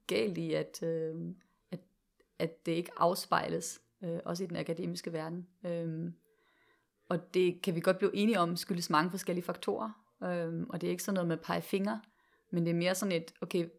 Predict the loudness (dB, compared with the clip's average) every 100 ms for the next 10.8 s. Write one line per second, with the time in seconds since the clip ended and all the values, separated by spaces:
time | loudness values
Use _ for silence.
0 | _ _ _ _ -4 -2 0 -2 0 0
1 | 2 2 2 0 0 0 -2 -2 -4 -4
2 | -6 _ _ _ _ _ _ -20 _ _
3 | 6 6 8 6 6 0 -6 -8 -2 -2
4 | 2 2 2 0 0 -2 -2 0 0 -6
5 | _ _ -4 -2 0 -2 -2 -12 _ _
6 | -14 -4 0 2 2 -2 _ _ _ _
7 | _ 0 0 0 0 2 2 2 4 2
8 | 2 -4 0 2 2 0 -4 -4 -4 -4
9 | -4 -4 -4 -6 -8 -6 0 0 2 -2
10 | -4 -8 _ _ _ _ -2